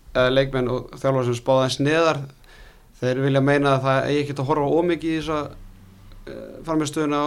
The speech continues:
undirbúningstímabilinu. Hvar eru þið í, í því? Á maður að vera að horfa of mikið á, á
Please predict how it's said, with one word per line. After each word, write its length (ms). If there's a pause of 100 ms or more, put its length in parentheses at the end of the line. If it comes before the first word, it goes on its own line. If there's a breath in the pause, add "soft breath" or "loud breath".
undirbúningstímabilinu. 680 (1200 soft breath)
Hvar 160
eru 160
þið 160
í, 220 (160)
í 100
því? 140 (640)
Á 80
maður 260
að 140
vera 140
að 80
horfa 180
of 80
mikið 260
á, 80
á 220